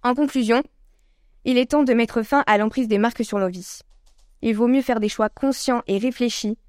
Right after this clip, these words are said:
à soutenir les entreprises éthiques et durables et à remettre en question la culture de la consommation effrénée qui prédomine aujourd'hui dans notre société.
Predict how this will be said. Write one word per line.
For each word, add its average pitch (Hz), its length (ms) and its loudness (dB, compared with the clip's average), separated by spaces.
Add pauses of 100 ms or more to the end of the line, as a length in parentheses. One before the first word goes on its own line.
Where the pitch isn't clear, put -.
(280)
à 220 100 2
soutenir 262 480 0
les 208 160 2
entreprises 208 540 -4
éthiques 247 460 -4
et 254 80 2
durables 214 480 -2 (340)
et 220 120 4
à 220 80 4
remettre 254 480 0
en 208 100 -2
question 220 320 -2
la 220 120 0
culture 240 380 -4
de 220 80 0
la 190 140 0
consommation 208 760 -4
effrénée 233 500 -2 (480)
qui 214 140 -6
prédomine 240 500 2
aujourd'hui 208 280 -2
dans 220 120 0
notre 190 220 -4
société. - 500 -6